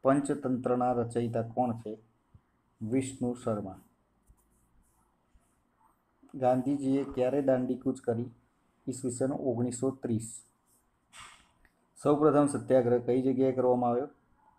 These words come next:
ચંપારણ. ગાંધીજીના પ્રિય ભજન વૈષ્ણવ જન તો તેને રે કહીએ ની રચના કોણે કરી છે? નરસિંહ મહેતા.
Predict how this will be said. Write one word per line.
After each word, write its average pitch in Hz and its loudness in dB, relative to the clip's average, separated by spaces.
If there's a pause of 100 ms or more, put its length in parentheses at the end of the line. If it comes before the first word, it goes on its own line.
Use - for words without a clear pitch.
(380)
ચંપારણ. 117 2 (1900)
ગાંધીજીના 127 2 (340)
પ્રિય 135 2
ભજન 123 2 (260)
વૈષ્ણવ 135 0 (600)
જન 127 0
તો 131 0
તેને 120 2
રે 123 0
કહીએ 117 -2
ની 123 -2
રચના 120 -4
કોણે 117 -4
કરી 120 -2
છે? 123 -12 (800)
નરસિંહ 123 0
મહેતા. 113 -4